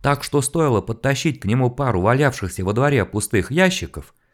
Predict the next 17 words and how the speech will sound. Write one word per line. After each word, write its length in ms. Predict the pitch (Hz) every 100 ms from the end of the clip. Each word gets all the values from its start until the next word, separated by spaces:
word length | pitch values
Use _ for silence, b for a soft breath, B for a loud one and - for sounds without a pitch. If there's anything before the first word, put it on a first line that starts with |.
| - - _ _ -
Проселочная 800 | 90 95 160 165 151 147 135 135
дорога, 560 | 139 135 90 73 76 b b b
та 160 | 98 95
самая, 360 | 165 160 113
по 100 | 98
которой 420 | 104 107 120 98
его 220 | 95 107 98
сюда 300 | 113 110 85
и 60 |
привезли, 640 | 78 92 107 95 92 76 B -
петляла 480 | 95 107 143 143
среди 380 | 127 120 113 107
леса. 440 | 110 71 69 - - _ _ _ _ -
Дронов 480 | 78 135 156 139
бежал 360 | 98 127 170 165
по 120 | -
ней, 320 | 107 107 92